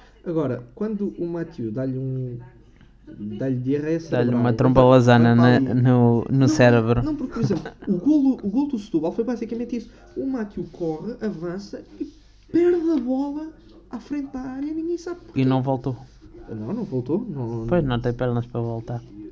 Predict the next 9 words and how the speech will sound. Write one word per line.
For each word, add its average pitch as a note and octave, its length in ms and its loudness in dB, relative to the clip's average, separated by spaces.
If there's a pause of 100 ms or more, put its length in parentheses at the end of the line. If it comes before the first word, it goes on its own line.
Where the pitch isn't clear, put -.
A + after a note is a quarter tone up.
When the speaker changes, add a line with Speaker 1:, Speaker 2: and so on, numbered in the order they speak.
(1300)
Speaker 1:
Pá. A#2 120 -6
Speaker 2:
Aliás, B2 280 2
vocês A#2+ 360 -4
queriam C#3 340 -4
era C#3+ 160 -4
que C#3+ 120 -10
ele D#3 100 -4
não D#3 140 -4
voltasse D#3+ 500 -6